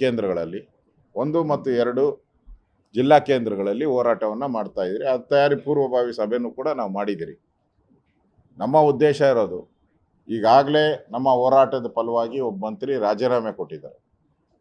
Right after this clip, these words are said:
ಯಾರು? ಇಲ್ಲಿ ನಾಗೇಂದ್ರ. ನೂರ ಎಂಬತ್ತೇಳು ಕೋಟಿ ರೂಪಾಯಿ ಲೂಟಿ ಹೊಡೆದು ಸರ್ಕಾರದ ಎಸ್ ಟಿಗಳನ್ನ ನಾವು ವಿಧಾನಸಭೆಯಲ್ಲಿ ಪ್ರಸ್ತಾವ ಮಾಡಿದ್ಮೇಲೆ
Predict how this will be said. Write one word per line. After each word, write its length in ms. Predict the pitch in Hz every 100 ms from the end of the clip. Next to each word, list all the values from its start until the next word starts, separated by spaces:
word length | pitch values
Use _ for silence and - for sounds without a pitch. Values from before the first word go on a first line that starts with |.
| _ _ _ _ _ _ _ _ _ _ _ _ _ _ _ - 104
ಯಾರು? 200 | 117 143 - _ _
ಇಲ್ಲಿ 480 | 107 104 139 131 - - 147 - - - - 113
ನಾಗೇಂದ್ರ. 440 | 143 143 123 92 - _ _ _ _ _ _ _ _ _ _ _ _ _
ನೂರ 180 | 117 143
ಎಂಬತ್ತೇಳು 640 | 139 131 135 131 131 127
ಕೋಟಿ 280 | - 127 113
ರೂಪಾಯಿ 220 | 117 147
ಲೂಟಿ 320 | 120 123 139 135
ಹೊಡೆದು 320 | 117 113 127
ಸರ್ಕಾರದ 560 | 104 98 127 127 117 110 87 90
ಎಸ್ 140 | 107
ಟಿಗಳನ್ನ 420 | - 143 123 107 90 - _ _ _ _ 156 - _ _ _ _ _ _ _ _ _ _ -
ನಾವು 180 | 113 123
ವಿಧಾನಸಭೆಯಲ್ಲಿ 600 | 120 139 139 135 127 117
ಪ್ರಸ್ತಾವ 540 | 120 - 135 127 123
ಮಾಡಿದ್ಮೇಲೆ 520 | 107 113 113 117 143